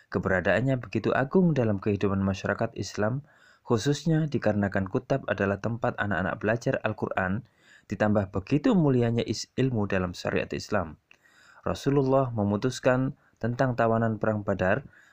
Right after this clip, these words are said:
agar setiap tawanan yang tidak punya harta untuk menebus, mengajar dua belas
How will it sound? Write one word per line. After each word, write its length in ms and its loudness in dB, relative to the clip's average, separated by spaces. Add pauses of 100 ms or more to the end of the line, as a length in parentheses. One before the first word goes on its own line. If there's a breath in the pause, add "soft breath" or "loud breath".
agar 240 2
setiap 400 -2
tawanan 480 4
yang 240 4
tidak 320 0
punya 160 2
harta 400 0
untuk 240 -4
menebus, 480 0 (400 soft breath)
mengajar 560 2
dua 240 4
belas 240 0